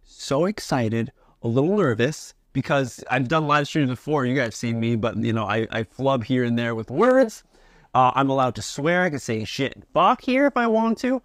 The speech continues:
where I believe over on, uh, the Catch and Flow stream, that is frowned upon. So I gotta, you know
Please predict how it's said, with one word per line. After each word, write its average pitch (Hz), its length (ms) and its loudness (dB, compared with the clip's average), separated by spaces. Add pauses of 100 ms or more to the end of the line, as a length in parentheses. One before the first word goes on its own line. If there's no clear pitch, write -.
(180)
where 135 180 -4
I 139 80 -4
believe 151 800 -2 (1400)
over 156 280 4
on, 139 220 4
uh, 113 840 -2
the 123 100 -6
Catch 156 260 2
and 151 140 0
Flow 117 380 -2 (400)
stream, 127 600 -2 (340)
that 135 400 0
is 156 200 -2
frowned 160 320 4
upon. 98 260 -2
So 123 100 -2
I 127 40 0
gotta, 170 180 0
you 180 100 0
know 180 200 -2